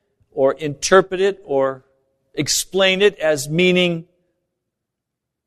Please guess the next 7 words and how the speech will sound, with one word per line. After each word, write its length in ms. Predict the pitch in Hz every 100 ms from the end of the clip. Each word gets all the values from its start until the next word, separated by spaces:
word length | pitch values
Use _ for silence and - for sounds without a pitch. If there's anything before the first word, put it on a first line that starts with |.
| _ _ _ -
righteousness, 1160 | 165 208 202 156 123 - 127 87 - - - _ _ _ _ _
innocence. 880 | 196 202 175 - 117 85 - - - _ _ _ _ _ _ _ _ _ _ _ -
In 120 | 147
another 380 | 147 151 202 180
place, 520 | - 156 147 180 -
they 200 | 147 160
will 420 | 156 156 151 156